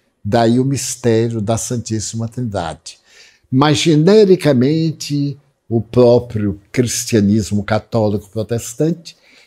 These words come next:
diz que o Espírito Santo são os espíritos sublimes, ou Deus. Para nós espíritas, o Espírito Santo são essa coorte de espíritos generosos que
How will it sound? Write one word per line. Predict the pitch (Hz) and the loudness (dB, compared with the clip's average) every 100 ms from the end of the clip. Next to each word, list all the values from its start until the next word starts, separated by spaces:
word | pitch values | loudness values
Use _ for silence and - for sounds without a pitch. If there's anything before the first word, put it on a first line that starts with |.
| _ 113 | _ -2
diz | 131 151 - | 0 0 -2
que | - 110 | 2 4
o | 113 | 4
Espírito | - - 139 156 | -2 -4 -4 -2
Santo | 147 - 160 147 170 185 190 - _ _ | -6 0 2 2 0 -2 -4 -6 _ _
são | - - 147 156 | -12 2 4 4
os | 143 98 | 2 0
espíritos | 117 - - 240 214 156 113 - | -4 -6 -2 0 0 -2 -6 -4
sublimes, | 143 123 139 208 220 196 - - _ _ | 0 2 4 4 4 2 0 -16 _ _
ou | 156 160 | 4 4
Deus. | 117 107 92 - - | 6 4 4 -4 -12
Para | - 113 104 | -2 2 2
nós | 107 156 165 | 4 2 2
espíritas, | 147 147 - 120 101 98 98 101 95 95 _ _ _ _ _ | 0 -2 -8 -4 -2 -2 -4 -6 -8 -12 _ _ _ _ _
o | 135 | 0
Espírito | - - 123 123 | 0 0 0 0
Santo | 113 - 123 123 123 120 | -4 2 2 2 0 -4
são | - 117 104 | -4 -4 0
essa | 117 120 - 117 - _ _ _ | 0 0 -6 -8 -10 _ _ _
coorte | - 127 135 165 160 151 120 104 - - 104 82 - _ _ | 2 6 8 8 6 4 2 -2 -8 -8 -6 -6 -10 _ _
de | 101 117 | -2 2
espíritos | 117 - - - 156 135 123 110 110 | 2 0 -10 -2 0 2 2 0 -2
generosos | 92 101 95 107 113 104 101 - | 0 2 2 2 2 0 -4 -6
que | - 107 | -6 -8